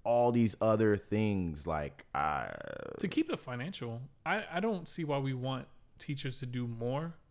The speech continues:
Speaker 2: if we're not talking about paying them more. 'Cause every,
Speaker 1: Right.
Speaker 2: like, that's been, like, a thing. Everyone's asking for more money.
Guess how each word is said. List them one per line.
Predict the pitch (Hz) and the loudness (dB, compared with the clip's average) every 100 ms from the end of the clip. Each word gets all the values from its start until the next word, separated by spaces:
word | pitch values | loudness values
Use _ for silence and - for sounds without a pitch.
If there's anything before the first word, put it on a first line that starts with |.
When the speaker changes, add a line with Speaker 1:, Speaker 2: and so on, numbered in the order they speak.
| - | -6
Speaker 2:
if | 143 - | -4 0
we're | 139 | 0
not | 123 123 - | 0 -2 -4
talking | - 123 117 | -6 -4 -4
about | 120 | -2
paying | - 127 120 | 2 2 0
them | 120 | -4
more. | 113 113 131 | -6 -8 -6
'Cause | 127 | -4
every, | 131 151 151 - | 2 2 2 -2
Speaker 1:
Right. | 160 | -4
Speaker 2:
like, | 143 131 | 0 0
that's | 135 139 | 0 -2
been, | 143 139 | 0 -2
like, | 123 120 | -2 -4
a | |
thing. | - 135 123 | -4 -2 -2
Everyone's | 123 131 127 123 | -2 -2 -2 -2
asking | 117 - 131 | -4 -4 -8
for | - 117 | -6 -4
more | 123 127 120 | -2 0 0
money. | 117 120 120 | -2 -4 -6